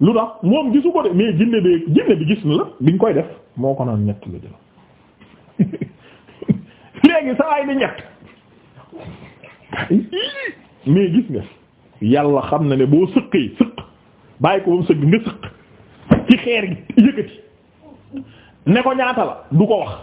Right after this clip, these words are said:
Parce que jinne bi gis, xamul affaire yi. <laughs> Soit, du, du, wala mu tâtonner. Man na tâtonner nag, dëgëru fit, jinne bi ne ko xal yi. Mu tâtonner, mu tombé. Mais day kàcc, daa tâtonner kese. <laughs> Daa tâtonner kese.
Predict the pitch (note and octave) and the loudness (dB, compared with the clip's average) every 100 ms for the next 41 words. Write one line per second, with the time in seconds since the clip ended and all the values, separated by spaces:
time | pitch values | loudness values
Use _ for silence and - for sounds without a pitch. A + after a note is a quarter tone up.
0 | - - _ - C4+ C#4 C#4 E4 E4+ A#3+ | -20 -20 _ 2 2 4 2 2 0 0
1 | F#3 C#4 - D4+ D4+ A#3 A3 F3+ B2 G2 | 2 0 -2 -2 -2 -2 -2 -2 -4 -10
2 | - - - _ _ - - - E4 - | -20 -20 -20 _ _ -18 -16 -4 -2 -2
3 | - - - - D#4+ A#5 - - - - | -12 -20 -16 4 4 4 -2 -10 -16 -4
4 | C#3 - G3 B3 C#4+ F3 B3 E4 D4+ D#4+ | 0 2 4 2 2 0 0 0 -2 -2
5 | - D4+ D4 F#3 - - - B2 C4 E4 | -2 0 -2 -4 -16 -20 -6 2 2 2
6 | D#4+ D4 A#3+ G#3 F3 A#3+ C4 A#3 A#3+ - | 0 -2 -2 -2 0 2 2 0 -4 -6
7 | - E3 G#3 F#3 E3+ C3+ C#3+ B2 G2+ - | -4 -2 0 0 0 -2 0 -2 -2 -8
8 | - - - B3 C#4+ C#4+ A3+ A3+ A#3+ B3+ | -20 -6 2 2 2 -2 -2 -2 0 0
9 | G#3 - - - - - - - - C#5+ | -2 -10 -8 -6 -6 -6 -4 0 0 -2
10 | - - _ _ A#2+ C#3+ D3+ D3+ D3+ C#3+ | -8 -20 _ _ -4 0 2 0 -2 -4
11 | - - - _ A2+ D3 D#3 D3+ C3+ A2 | -6 -14 -20 _ 0 0 0 -2 -2 -2
12 | B2+ D#3+ - - - - - - - - | 0 -2 -4 -20 -20 -20 -20 -2 4 4
13 | - - - - - - - A#2 F#3+ A#3+ | 4 -4 -2 -6 -8 -20 -8 0 0 0
14 | C4+ B3+ B3+ B3 - D#4+ | -4 -2 -2 -2 -2 -2